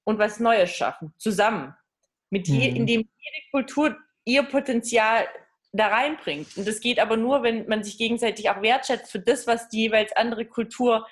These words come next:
Speaker 1: eben an Wissen generiert hat in diesem einzelkulturellen Prozess. Weil bis
Speaker 2: Mhm.
Speaker 1: jetzt waren ja die Kulturen eher abgeschottet. Das war wichtig, um, um dieses spezielle kulturelle Erbe zu generieren. Und jetzt kommen sie zusammen, aber nur, wenn man es schätzt.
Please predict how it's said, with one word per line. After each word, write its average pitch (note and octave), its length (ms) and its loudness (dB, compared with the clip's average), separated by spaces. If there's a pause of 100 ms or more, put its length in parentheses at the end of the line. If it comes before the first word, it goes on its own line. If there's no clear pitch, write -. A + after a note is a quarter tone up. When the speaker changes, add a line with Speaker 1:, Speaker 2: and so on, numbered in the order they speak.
(160)
Speaker 1:
eben G#3+ 220 0
an G3 200 2
Wissen A#3 260 -2
generiert G3+ 460 2
hat A3 180 0 (920)
in G#3+ 160 0
diesem G#3+ 260 0
einzelkulturellen G3+ 1120 0
Prozess. F3+ 640 -4 (340)
Weil G3 100 -2
bis A#3 140 -2
Speaker 2:
Mhm. B3 80 2
Speaker 1:
jetzt - 180 -4
waren A3 120 2
ja G#3+ 60 -2
die G#3+ 100 -6
Kulturen - 420 -2
eher G3+ 200 2
abgeschottet. E4+ 720 0
Das - 140 -4
war G3 180 4
wichtig, F4 400 -4
um, A#3 260 -4
um G#3+ 220 0
dieses A3 360 -2
spezielle G#3+ 840 0 (720)
kulturelle B3 600 2
Erbe A#3+ 500 4
zu G#3+ 140 -10
generieren. G#3+ 640 0
Und A3 180 -2
jetzt C4 240 0
kommen B3+ 220 -2
sie A#3+ 120 -2
zusammen, A3+ 520 0
aber E3+ 200 -2
nur, G3+ 220 0
wenn G#3 280 -2
man G3 200 0
es G3 100 -6
schätzt. - 640 -4